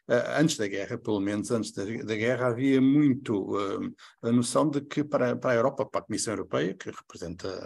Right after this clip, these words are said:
enfim, o poder de decisão importante, eh, o que era importante era salvar o mundo.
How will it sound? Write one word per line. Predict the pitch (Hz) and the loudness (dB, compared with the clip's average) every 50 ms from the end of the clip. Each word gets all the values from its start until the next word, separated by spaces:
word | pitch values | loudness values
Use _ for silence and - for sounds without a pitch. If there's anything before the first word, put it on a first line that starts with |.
| 92 90 90 | -8 -8 -8
enfim, | 90 - - 135 156 156 123 104 95 90 - - - 107 | -8 -6 -4 -4 -2 -2 -4 -4 -6 -8 -8 -6 -6 -4
o | 104 - 101 92 - | -4 -6 -8 -12 -12
poder | - 98 98 101 | -8 -6 -6 -6
de | 101 | -6
decisão | 98 - - 113 95 98 101 101 | -6 -6 -4 -2 -2 -2 -2 -4
importante, | 104 95 - - - 120 123 131 127 170 170 - - - - - - | -6 -6 -8 -6 -2 -2 -2 -2 -2 -4 -6 -8 -10 -16 -18 -8 0
eh, | - 135 131 127 - | 2 4 4 4 6
o | 196 196 | 4 4
que | 196 - - 120 | 4 4 6 6
era | 113 113 | 6 6
importante | 123 131 127 123 131 147 143 143 - 160 175 190 190 190 - 208 202 - - - - - | 6 4 4 2 0 -4 -2 0 2 2 2 2 0 0 -2 -2 -2 -4 -8 -20 -8 0
era | - 156 180 190 | 2 4 4 4
salvar | 180 - 180 165 170 190 | 4 2 2 4 4 6
o | 214 214 | 6 6
mundo. | 190 180 175 - - | 6 6 4 0 -2